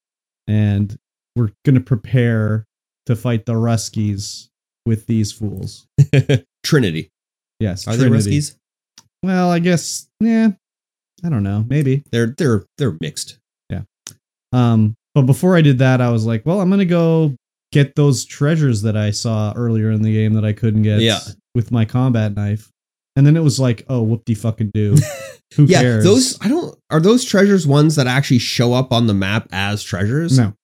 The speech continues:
Speaker 2: Yeah, I didn't think so.
Speaker 1: They're not.
Speaker 2: I think they're just, like, caches
Speaker 1: Yeah, it was
Speaker 2: of,
Speaker 1: like,
Speaker 2: of
Speaker 1: I opened the
Speaker 2: crafting
Speaker 1: one, it's like, "I
Speaker 2: materials.
Speaker 1: got two nuts." <laughs>
Speaker 2: Ooh.
Speaker 1: So I went down and got the raft one where you have to, like, cut the rope of the raft and then you
Speaker 2: Mm-hmm.
Speaker 1: float over to the thing.
Speaker 2: I, uh,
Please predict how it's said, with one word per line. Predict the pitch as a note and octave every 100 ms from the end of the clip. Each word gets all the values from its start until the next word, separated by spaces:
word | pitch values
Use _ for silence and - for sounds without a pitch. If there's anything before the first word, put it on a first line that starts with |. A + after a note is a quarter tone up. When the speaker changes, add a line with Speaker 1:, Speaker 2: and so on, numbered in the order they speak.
| _
Speaker 2:
Yeah, | G2 D#2+ A#1
I |
didn't | A#2 A#2+
think | G#2 F2+
so. | D#2+ A#2
Speaker 1:
They're | B2
not. | A2+ F#2+ G2+
Speaker 2:
I |
think | A#2
they're | B2
just, | G#2 G#2
like, | F#2+ D#2
caches | - C#2 - C2 D#2+
Speaker 1:
Yeah, | D3 A2+ A2
it | B2 D3+
was | C#3+
Speaker 2:
of, |
Speaker 1:
like, | D3 C#3
Speaker 2:
of |
Speaker 1:
I | C#3+
opened | C#3+ C#3+ C3+
the | B2
Speaker 2:
crafting |
Speaker 1:
one, | C3
it's | C#3 D3
like, | C#3
"I |
Speaker 2:
materials. | D#3+ F#3
Speaker 1:
got | -
two | - A3
nuts." | F#3 F#3 G3 - - - - C3
<laughs> | B3+
Speaker 2:
Ooh. | - - D#3+ D#3+ F#2+ E2+ D#2+ E2 - _ _ _ _ _
Speaker 1:
So | D#3
I | C#3+
went | D3+ D#3
down | D3+ D3+
and | C3
got | B2+ B2+
the | A2
raft | G2+ G2+ G#2+
one | A2 A2
where | A2
you | G#2
have |
to, | -
like, | G#2 G2+
cut | - B2+ -
the | A2+
rope | G#2+ G#2+
of | A2+ G#2+
the | G#2+
raft | G2+ G2+ G2+ G#2 -
and | G#2+
then | G#2
you |
Speaker 2:
Mm-hmm. | G#2 G#2
Speaker 1:
float | A#2+ A#2 A2
over | G#2 G#2 G#2
to | A2
the | G#2
thing. | G2+ G#2 G2 A2 - _ _ -
Speaker 2:
I, | F2+ G2+ G#2
uh, | G#2 G#2+ A2